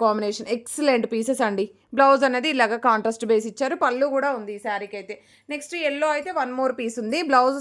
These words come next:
సేమ్ బ్లౌజ్ ఇచ్చారండి. నెక్స్ట్ ఇదైతే మంచి డార్క్ రాణి పింక్ అండి, రాణి పింక్కి బ్లూ కలర్ కాంబినేషన్. అసలు కలర్ కాంబినేషన్స్ కానీ, డిజైన్స్ కానీ, క్వాలిటీ కానీ అసలు ఏమీ చెప్పనవసరం లేదు. ఇది రెడ్ కాదండి, వీడియోలో రెడ్ కనిపిస్తుంది, రాణి పింక్.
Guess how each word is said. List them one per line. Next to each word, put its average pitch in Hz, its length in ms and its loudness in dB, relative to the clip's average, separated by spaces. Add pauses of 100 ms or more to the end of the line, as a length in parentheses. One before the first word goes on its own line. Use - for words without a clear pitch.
సేమ్ 262 260 -2
బ్లౌజ్ 254 280 -6
ఇచ్చారండి. 214 520 -10 (400)
నెక్స్ట్ 277 300 -10
ఇదైతే 302 340 -6
మంచి 277 380 -12 (100)
డార్క్ 254 400 -4 (100)
రాణి 233 320 -2
పింక్ 208 280 -4
అండి, 202 180 -2 (380)
రాణి 269 400 4
పింక్కి 277 440 -2
బ్లూ 277 120 2 (100)
కలర్ 262 240 4
కాంబినేషన్. 202 460 -2
అసలు 254 260 0
కలర్ 254 300 4
కాంబినేషన్స్ 262 640 -2
కానీ, 208 280 -8
డిజైన్స్ 269 420 -6
కానీ, 208 260 -10
క్వాలిటీ 269 400 -2 (100)
కానీ 208 200 -4 (440)
అసలు 254 240 -4
ఏమీ 311 240 -2
చెప్పనవసరం 262 520 -4
లేదు. 226 160 -2
ఇది 277 140 2
రెడ్ 247 160 2 (120)
కాదండి, 254 420 4
వీడియోలో 269 360 2
రెడ్ 233 220 -2
కనిపిస్తుంది, 233 480 -10 (140)
రాణి 254 340 -2
పింక్. 190 220 -12